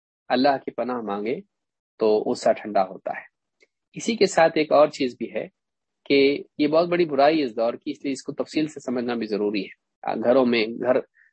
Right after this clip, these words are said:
اور بہت سارے لوگ جو ہیں، یہ جو کورونا کے دور میں بچے گھر میں، شوہر گھر میں،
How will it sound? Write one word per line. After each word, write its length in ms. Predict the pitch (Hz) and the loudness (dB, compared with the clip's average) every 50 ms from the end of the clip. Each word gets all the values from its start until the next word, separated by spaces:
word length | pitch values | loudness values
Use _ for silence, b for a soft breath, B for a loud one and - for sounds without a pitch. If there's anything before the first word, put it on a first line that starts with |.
| b b b | b b b
اور 120 | - 143 120 | -4 -4 -4
بہت 260 | 120 - - - - | -2 -2 -2 -4 -2
سارے 260 | - - 135 139 143 | 2 2 4 4 4
لوگ 220 | 131 131 135 147 147 | 2 2 2 2 0
جو 120 | 139 135 | 0 -2
ہیں، 220 | 117 113 127 135 - _ _ _ b b b _ - | -2 -4 -4 -6 -8 _ _ _ b b b _ -4
یہ 100 | 135 139 | -2 0
جو 160 | 135 139 135 | 2 2 0
کورونا 460 | 131 - - 123 123 127 131 143 143 139 | 0 0 0 2 2 2 2 0 0 0
کے 120 | 139 139 | 0 -2
دور 300 | 120 113 123 131 139 135 | 0 2 4 4 4 4
میں 240 | 120 113 117 120 156 - _ _ _ _ _ _ _ _ _ _ b b _ - | 2 -2 -8 -8 -10 -14 _ _ _ _ _ _ _ _ _ _ b b _ -4
بچے 340 | 120 131 131 - - 143 127 | -4 -4 -2 0 0 2 2
گھر 160 | 131 127 123 | 2 2 0
میں، 420 | 120 127 131 127 120 117 117 - - | 0 0 0 -2 -2 -2 -6 -8 -8
شوہر 440 | - - 143 139 143 139 139 139 131 | -2 2 2 4 6 4 4 2 2
گھر 160 | 135 131 131 | 0 0 0
میں، 260 | 135 131 131 131 | -2 -4 -4 -6